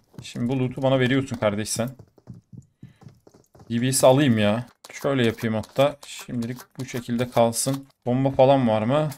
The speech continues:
Dans ettirme var. Dans ettirme muhabbetiyle çok bir şey yapamayız arkadaşlar.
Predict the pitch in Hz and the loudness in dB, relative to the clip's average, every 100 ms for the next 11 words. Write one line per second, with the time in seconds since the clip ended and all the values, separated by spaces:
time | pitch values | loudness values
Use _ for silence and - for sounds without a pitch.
0 | - _ - 127 120 127 117 - 117 120 | -16 _ -8 -8 -6 -8 -8 -4 0 2
1 | 107 131 - - - 113 110 - 117 - | 4 2 -4 -14 -14 -10 -10 -10 -12 -4
2 | 120 120 120 120 123 143 135 139 120 - | -2 2 0 -2 -8 -4 -4 -4 -6 -4
3 | 135 123 139 131 113 104 104 117 110 - | 0 0 2 0 0 0 0 -2 -4 -6
4 | 156 - - | -10 -10 -16